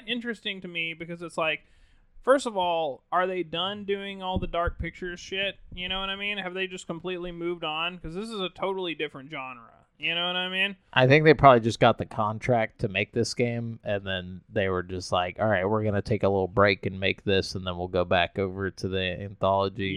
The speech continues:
Speaker 1: Yeah.
Speaker 2: 'Cause, I mean, they had to have been working on this game at the same time as the last one that came out.
Speaker 1: I will say the trailer for this didn't look nearly as charming as the first two,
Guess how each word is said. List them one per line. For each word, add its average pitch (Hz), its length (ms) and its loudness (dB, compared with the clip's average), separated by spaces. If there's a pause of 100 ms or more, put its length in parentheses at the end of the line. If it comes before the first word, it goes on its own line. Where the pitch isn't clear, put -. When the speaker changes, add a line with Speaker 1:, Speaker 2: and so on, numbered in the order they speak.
Speaker 1:
Yeah. 123 320 -6
Speaker 2:
'Cause, 135 160 8
I 135 100 8
mean, 151 160 6
they 139 100 8
had 170 220 8
to 151 80 12
have 127 160 10
been 117 140 8
working 120 340 4
on 104 160 2
this 113 220 0
game 101 320 6
at 92 160 2
the 92 80 -4
same 107 340 0
time 104 340 2
as 95 180 -2
the 98 120 0
last 98 400 2
one 95 180 0
that 92 140 -10
came 104 240 -10
out. 104 220 -10
Speaker 1:
I 170 100 0
will 240 220 4
say 214 240 -2
the 170 100 -6
trailer 180 480 -2
for 214 160 -6
this 220 300 -4
didn't 190 320 -6
look 175 180 -2
nearly 175 480 -4
as 151 140 -4
charming 147 720 -10
as 135 180 -14
the 135 140 -14
first - 440 -12
two, 135 520 -12